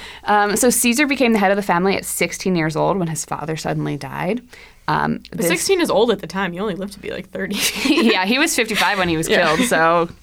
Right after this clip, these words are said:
Speaker 1: you, he had a full life. Um, so he became the head of the family during a Roman civil war fought by Caesar's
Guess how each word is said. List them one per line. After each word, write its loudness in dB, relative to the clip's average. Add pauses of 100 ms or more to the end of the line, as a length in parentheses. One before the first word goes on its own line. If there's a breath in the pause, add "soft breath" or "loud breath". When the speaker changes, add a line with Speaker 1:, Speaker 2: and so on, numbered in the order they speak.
Speaker 1:
you, -6 (220)
he -8
had 6
a 2
full 0
life. 4 (480 loud breath)
Um, 4 (320 loud breath)
so 4 (340)
he 0
became 2
the 4
head 2
of 2
the 2
family 2 (120)
during 2
a 2
Roman 0
civil -6
war -2
fought -2
by -4
Caesar's -6